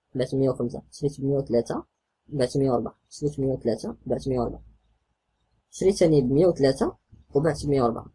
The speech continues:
وعاود شريت بمية وأربعة. شريت مية وأربعة، كيف مشوا من هنا؟ اللي مهم هو من هنايا، ولا من هنا، من الأول مثلًا، من هنا،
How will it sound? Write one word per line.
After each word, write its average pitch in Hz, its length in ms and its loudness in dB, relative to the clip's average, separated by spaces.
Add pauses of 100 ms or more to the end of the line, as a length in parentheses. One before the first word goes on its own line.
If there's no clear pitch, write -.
(420)
وعاود 214 280 6
شريت 302 280 0
بمية 185 200 8
وأربعة. 143 320 4 (2000)
شريت 170 240 0
مية 165 120 6
وأربعة، 165 220 4
كيف 214 180 0
مشوا 160 300 4
من 156 80 4
هنا؟ 147 260 2 (160)
اللي 151 200 6
مهم 185 260 6
هو 175 140 6
من 156 80 4
هنايا، 117 340 0 (720)
ولا 151 380 8
من 180 180 4
هنا، 156 260 4
من 147 200 6
الأول 139 340 8 (240)
مثلًا، 143 380 4
من 147 160 2
هنا، 165 240 2